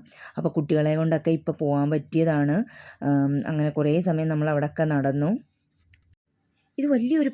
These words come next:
പാർക്കാണേ. പിന്നെ ഇവിടെ ഒരു വിഷ് വെൽ ഉണ്ടായിരുന്നു, അതിൻ്റെ വീഡിയോ എടുക്കാൻ എനിക്ക് പറ്റിയില്ല. അവിടെ കോയിൻ കൊണ്ടിട്ടിട്ട് മോള് പറഞ്ഞത് അവൾക്കൊരു ബാർബിയുടെ ബാഗ് കിട്ടണേന്നാണ്.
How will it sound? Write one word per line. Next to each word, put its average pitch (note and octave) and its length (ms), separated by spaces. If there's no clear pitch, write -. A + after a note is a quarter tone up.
പാർക്കാണേ. E3+ 500
പിന്നെ D4 140
ഇവിടെ C#4 160
ഒരു C4+ 80
വിഷ് G3 320
വെൽ A#3 200
ഉണ്ടായിരുന്നു, D3+ 360
അതിൻ്റെ F3+ 260
വീഡിയോ D#3 320
എടുക്കാൻ E3 220
എനിക്ക് D3+ 220
പറ്റിയില്ല. D3+ 300
അവിടെ F3 180
കോയിൻ E3+ 300
കൊണ്ടിട്ടിട്ട് E3+ 400
മോള് D#3 280
പറഞ്ഞത് D3+ 320
അവൾക്കൊരു D3 340
ബാർബിയുടെ C#3+ 580
ബാഗ് D#3 320
കിട്ടണേന്നാണ്. D3 680